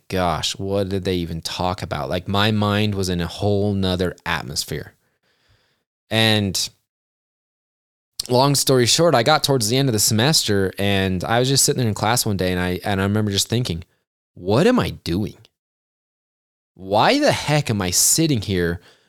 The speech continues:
going through these general classes to get an associate's degree on something that I don't even give a flying flip about?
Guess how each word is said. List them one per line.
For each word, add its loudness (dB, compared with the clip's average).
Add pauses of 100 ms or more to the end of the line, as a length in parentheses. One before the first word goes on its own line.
(140)
going 4
through -2
these 0
general 2
classes 0
to -4
get 2
an 0
associate's 2
degree 0
on 0
something 2
that 4
I 4
don't 2
even 0
give 2
a 0
flying -2
flip -4
about? -6